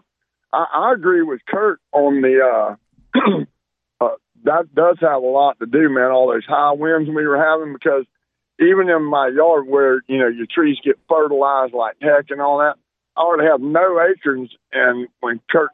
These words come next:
said that, I was thinking, you know, all through our neighborhood, you know, you see the clusters, the little ends of the oak limbs that's full of acorns all over people's yards.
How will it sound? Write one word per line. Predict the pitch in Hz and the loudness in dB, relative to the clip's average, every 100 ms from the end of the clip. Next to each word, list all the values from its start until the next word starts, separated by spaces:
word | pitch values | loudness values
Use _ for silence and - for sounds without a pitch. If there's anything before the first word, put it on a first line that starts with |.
| - | -2
said | 170 185 | 0 2
that, | 139 | 2
I | 127 131 | 2 0
was | 127 - | -2 -2
thinking, | 180 180 135 131 | -2 -2 -4 -2
you | |
know, | 139 | 0
all | 120 139 170 170 | 2 2 2 2
through | 190 202 196 147 | 2 2 4 2
our | 123 | 2
neighborhood, | 139 170 160 127 120 113 _ _ _ _ _ _ _ | 0 0 0 4 2 2 _ _ _ _ _ _ _
you | 135 | 0
know, | 127 | 2
you | 123 117 - | 0 -2 0
see | 160 | 2
the | 135 - | 0 -4
clusters, | - 170 175 - 139 127 - _ _ _ _ | -2 0 -2 -6 -6 -6 -8 _ _ _ _
the | 127 | 2
little | 143 151 143 151 | 2 2 -2 0
ends | 170 165 147 | 0 0 -4
of | 131 | -2
the | 139 | 0
oak | 160 185 - | 2 0 0
limbs | 135 127 113 | 0 0 -4
that's | 107 - - | -8 -10 -2
full | 160 135 | 0 2
of | 120 | 2
acorns | 160 156 131 117 _ - | 0 -2 -8 -8 _ -4
all | 151 165 165 160 | 0 0 0 0
over | 190 139 | -2 -4
people's | 123 151 139 120 104 | -4 -4 -4 -8 -2
yards. | 135 180 - | 0 2 -2